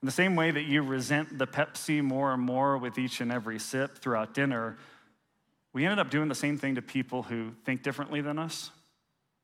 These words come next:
people who vote differently than us, people who view the world differently than us. And so tolerance naturally leads to contempt.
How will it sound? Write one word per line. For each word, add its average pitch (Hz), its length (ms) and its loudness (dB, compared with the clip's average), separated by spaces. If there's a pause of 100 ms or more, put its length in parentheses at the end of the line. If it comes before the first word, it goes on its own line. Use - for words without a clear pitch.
(140)
people 120 220 -2
who 127 80 0
vote 113 360 -4
differently 147 380 -4
than 151 160 -4
us, - 380 -10 (1040)
people 143 240 2
who 135 160 0
view 123 240 0
the 117 100 -4
world 117 380 -4
differently 113 380 -8
than 101 160 -12
us. - 360 -12 (1500)
And 127 80 -8
so 120 100 -4
tolerance 127 840 4
naturally 135 880 0
leads 123 680 -4 (540)
to 135 100 -4
contempt. 110 560 -6